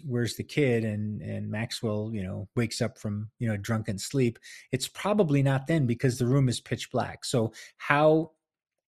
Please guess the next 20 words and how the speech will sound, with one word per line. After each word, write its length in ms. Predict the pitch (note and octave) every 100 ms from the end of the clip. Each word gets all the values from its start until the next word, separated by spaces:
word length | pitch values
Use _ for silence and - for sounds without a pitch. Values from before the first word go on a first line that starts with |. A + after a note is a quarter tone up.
| _
how 240 | - C3+
would, 400 | C3+ B2 A#2 G#2 -
uh, 380 | A2+ G2 G2 - -
Paulita 640 | - B2 C3 D3 A2+ A2+ - _ _
be 140 | A#2+ A#2
able 240 | A2 A2
to 340 | - A#2+ G#2+
see 420 | G#2+ - - C#3 C3
Pete's 440 | - C3 A#2 -
look 320 | B2 B2 - _ -
telling 280 | B2+ A#2
her 180 | A2 A2
not 300 | G#2 A2 A2
to 80 | -
say 260 | - C3+ C3+
anything? 440 | F#2 G2 - C3 - _ - -
So 320 | - D#3 C3+ -
I 140 | C#3
agree 580 | F3 A3+ C3+ A#2 A#2+ E3 _ _ _ _ _
that 520 | A#2+ A#2 A2+ - -